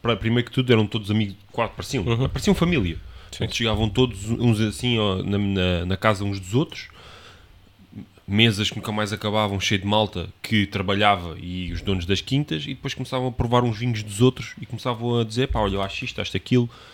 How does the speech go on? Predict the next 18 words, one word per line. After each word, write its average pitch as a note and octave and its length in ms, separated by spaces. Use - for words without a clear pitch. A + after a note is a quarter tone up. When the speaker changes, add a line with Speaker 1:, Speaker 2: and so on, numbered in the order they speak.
Speaker 1:
é D3+ 100
pá, F#2+ 180
este - 140
vinho A2 120
tá G2+ 100
assim, A#2+ 220
este A2 120
tá - 140
assado, G2 240
é - 40
pá, - 140
este - 100
tá G#2+ 100
top." - 200
E - 60
eles G2 100
trocavam B2 400
ideias. A2+ 480